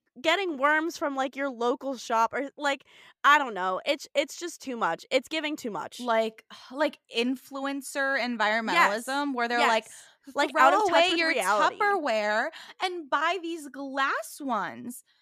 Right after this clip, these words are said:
Speaker 2: 'cause it's better for the environment." And it's
Speaker 1: Yeah.
Speaker 2: like, "No, you're,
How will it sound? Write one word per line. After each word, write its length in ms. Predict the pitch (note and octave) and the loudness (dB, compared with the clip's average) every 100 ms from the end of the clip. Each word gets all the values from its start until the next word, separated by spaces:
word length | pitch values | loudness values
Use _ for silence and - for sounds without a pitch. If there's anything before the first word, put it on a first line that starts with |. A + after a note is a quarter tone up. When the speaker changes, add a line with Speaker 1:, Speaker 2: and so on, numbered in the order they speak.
| _ _ _ _ - | _ _ _ _ -10
Speaker 2:
'cause 140 | - G#4 | -6 -6
it's 160 | A#4+ - | -6 -2
better 240 | F4+ F#4 G#4 | 2 2 0
for 100 | G#4+ | -4
the 140 | G4+ G4+ | -4 -4
environment." 680 | F#4+ F4+ C5+ D5+ D4+ G#3+ - | -2 0 0 -2 -4 -6 -4
And 120 | D4+ | -4
it's 140 | F4 G#3+ | -2 0
Speaker 1:
Yeah. 40 | |
Speaker 2:
like, 260 | F4 F4 - _ _ - | 0 0 -10 _ _ -10
"No, 360 | C4 D#4 F#4 | -6 -2 -2
you're, 220 | C4 A#3+ | -2 -4